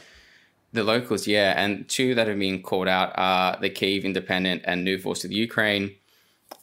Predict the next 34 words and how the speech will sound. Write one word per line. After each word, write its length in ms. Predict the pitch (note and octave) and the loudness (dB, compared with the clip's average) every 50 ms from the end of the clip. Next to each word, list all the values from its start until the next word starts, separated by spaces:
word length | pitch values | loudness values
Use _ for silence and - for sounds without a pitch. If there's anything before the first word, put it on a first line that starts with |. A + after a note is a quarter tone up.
| _ - | _ 0
And 160 | A2 A#2 G#2+ | 2 4 4
they're 180 | B2+ C#3 D3 C#3+ | 4 2 2 0
covering 480 | - - E3+ D#3+ D#3 D3 C3 A2 G2 - | -2 -2 -2 0 2 2 2 0 0 0
a 80 | - G#2 | -2 0
lot 180 | G2 G2 G2+ G2 | 0 0 0 0
of 60 | F#2+ | -2
the 80 | G2+ | -6
developments 520 | F2+ - F#2 F#2 G2 F2+ F2 F2 F2 F2+ F2+ | -8 -8 -6 -4 -2 -4 -2 -4 -6 -6 -4
on 60 | E2+ | -6
the 60 | E2+ F2+ | -6 -6
ground. 360 | F2 F#2+ G2 G#2 G#2+ G2 F2+ | -2 0 2 2 2 2 0
I 60 | F2+ | -2
think 200 | F2+ G#2+ G#2+ G2+ | -4 -4 -4 0
that's 260 | G#2+ G#2 G#2 - - | 0 0 0 0 -4
a 60 | - | -2
lot 420 | G2+ G2+ G2 F2+ - - - _ _ | 0 0 0 0 -2 -8 -16 _ _
that 120 | - - F#2+ | -6 -2 -2
we've 160 | G#2 F#2+ F#3+ | -2 -2 -2
seen 600 | - - F#2 F2+ F#2 F#2 F#2 F#2 F2+ F#2 F#2 - _ _ _ _ _ _ _ | -2 -2 0 0 0 0 0 0 -2 -4 -6 -10 _ _ _ _ _ _ _
in 80 | G2+ G2 | -6 -4
terms 260 | - - G2 F#2+ F2 | -2 -2 -2 -2 0
of 80 | F#2 | -2
those 160 | F#2 F#2 F2+ - | -2 -2 -2 -2
real 220 | G2 G2 F#2+ G2 | -2 -2 0 -2
stories 460 | - - - G2 F#2 F#2 F#2 F#2 F#2 | -4 -4 -2 -2 0 2 0 0 0
and 120 | F#2 E2 - | -2 -4 -2
people 640 | G2 F#2 F2 - F#2+ F2+ F2 F2 F2 F2+ F2+ - _ _ _ _ _ | -2 -4 -2 -2 -2 0 0 0 0 -2 -4 -10 _ _ _ _ _
giving 300 | - G2 F#2 F#2+ F#2+ F#2 | -2 -2 0 0 0 0
their 440 | F#2 F2+ F2 F2 F2 E2+ E2 - - - - | 0 0 2 2 2 2 0 -2 -4 -10 -8
first-hand 380 | - - G2 F#2+ F#2+ - F2+ E2 | -4 -2 -2 0 0 -2 -2 -4
account 400 | - - - - F#2+ F#2 F#2 - | -4 -6 -4 -2 -2 -2 -2 -4
of 80 | F2+ | -6
what's 180 | E2+ E2+ E2+ - | -6 -6 -6 -4
happening. 600 | - F#2+ G2 - - - F#2 - G1+ G1+ - - | -2 -2 -2 -2 -4 -6 -6 -6 -6 -8 -12 -14